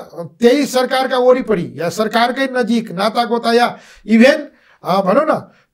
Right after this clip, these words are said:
त्यसलाई पनि यो मेरो तेरो नगरिकन यदि वास्तवमा जिम्मेवारी लिने हो भने त्यो जिम्मेवारी इमान्दारीपूर्वक प्रयास, अ,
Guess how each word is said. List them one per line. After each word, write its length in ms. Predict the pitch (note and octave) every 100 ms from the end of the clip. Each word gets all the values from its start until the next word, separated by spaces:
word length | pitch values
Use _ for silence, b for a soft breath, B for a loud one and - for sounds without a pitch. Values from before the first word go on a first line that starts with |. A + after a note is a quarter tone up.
| -
त्यसलाई 360 | D4+ E4+ E4+
पनि 460 | E4 C#4+ D4 C#4+ B3
यो 120 | B3+
मेरो 300 | A#3+ C4 C#4
तेरो 280 | C4+ B3+ B3+
नगरिकन 840 | A3+ G#3 F3 B2+ A#2+ D3 F3 C3+
यदि 200 | E3+ A#3
वास्तवमा 500 | A3 G3+ F#3 A#3 B3+
जिम्मेवारी 560 | A3+ F3+ A3 A3+ A#3 C4
लिने 240 | A3+ G#3
हो 60 | G3
भने 140 | A3
त्यो 140 | A#3+ G#3
जिम्मेवारी 420 | G3 F#3 F3 F#3
इमान्दारीपूर्वक 680 | G3 F3+ E3+ F3 E3 F3+ F3
प्रयास, 320 | E3+ D#3 D3+
अ, 520 | D#3+ D3 D3+ D3 C#3+